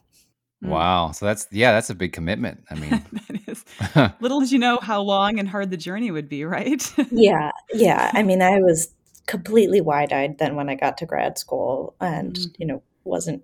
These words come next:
Speaker 3: ready for all of, just all of the different challenges a-, associated with, you know,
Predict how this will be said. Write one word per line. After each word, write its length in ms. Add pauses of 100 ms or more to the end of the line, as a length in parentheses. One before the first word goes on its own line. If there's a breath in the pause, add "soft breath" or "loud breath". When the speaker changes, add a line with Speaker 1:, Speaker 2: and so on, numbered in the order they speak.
Speaker 3:
ready 260
for 180
all 160
of, 200
just 300
all 220
of 80
the 60
different 280
challenges 560
a-, 240
associated 760
with, 360
you 100
know, 220